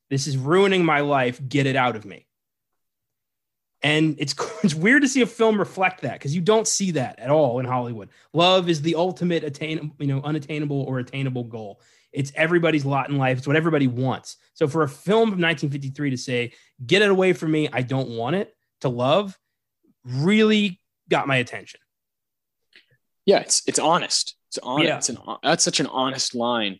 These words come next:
Speaker 2: about the human experience where, yeah, you, you're like, "Ah, fuck, this is exhausting."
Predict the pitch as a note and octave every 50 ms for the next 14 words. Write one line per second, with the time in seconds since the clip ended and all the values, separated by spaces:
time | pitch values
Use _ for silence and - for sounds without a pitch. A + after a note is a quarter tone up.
0 | _ _ - - A2+ A2+ G2+ A#2 A2 A2 G#2+ G2+ - _ _ _ _ - B2+ A2
1 | - C3 B2+ A#2+ A2+ G#2+ - - - - A#2+ A2 G#2+ G#2 F#2+ F2 - - - A2
2 | G2+ G2 F#2+ F#2+ F#2 _ _ _ _ _ _ _ _ _ _ _ _ _ _ _
3 | _ _ _ _ _ - C3+ A#2+ A2 G2 G#2 G2+ _ - C3 C3+ C3 B2 A#2 -
4 | - _ - - - - - - - - - - - - - C3+ B2+ - - G#2+
5 | - - A2 A2 - G#2 A2+ G#2 G#2+ B2 - - A2 F2+